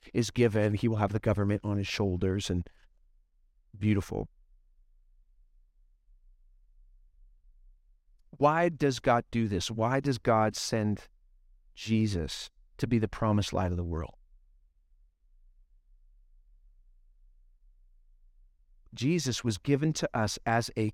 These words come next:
covenant, as, as a mark of God's commitment to us, so that we can have real lasting hope. People living in darkness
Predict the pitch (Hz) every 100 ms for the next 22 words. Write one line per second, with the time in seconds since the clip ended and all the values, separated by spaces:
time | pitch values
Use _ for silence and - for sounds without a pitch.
0 | - - 170 156 113 85 69 - - _
1 | _ _ - 127 120 127 131 120 113 120
2 | 135 156 - 127 104 - - 131 147 165
3 | - - 139 117 120 101 - - 113 92
4 | 80 - - _ _ _ _ _ _ _
5 | _ - - 123 117 117 127 156 - 117
6 | 113 98 117 117 117 113 107 104 - 104
7 | 98 - - 95 - - _ _ _ _
8 | _ _ _ _ - 151 160 156 156 175
9 | 185 160 147 127 110 117 -